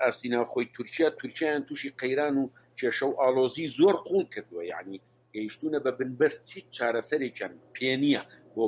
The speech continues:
گەلانی تورکیا و بۆ ناوخۆی تورکیا. و لە سەر ئاستی هەرێمایەتی ئەردۆغان، پەلاماری وڵاتی سووریای دابینیمان لە ڕۆژاوای کوردستان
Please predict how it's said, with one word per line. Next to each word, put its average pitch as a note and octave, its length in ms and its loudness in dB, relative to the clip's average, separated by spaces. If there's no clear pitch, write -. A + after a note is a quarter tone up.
گەلانی A#2 480 0
تورکیا - 380 -6
و F2 140 -4
بۆ F#2+ 160 -6
ناوخۆی - 360 -4
تورکیا. - 320 -8
و G2 160 -2
لە A2+ 80 0
سەر E3 280 0
ئاستی G3+ 340 2
هەرێمایەتی A#2+ 720 2
ئەردۆغان، C#3 500 4
پەلاماری D#3+ 500 4
وڵاتی C#3 480 2
سووریای B2+ 440 0
دابینیمان B2 680 0
لە A#2+ 140 2
ڕۆژاوای A#2 580 0
کوردستان A2+ 460 -8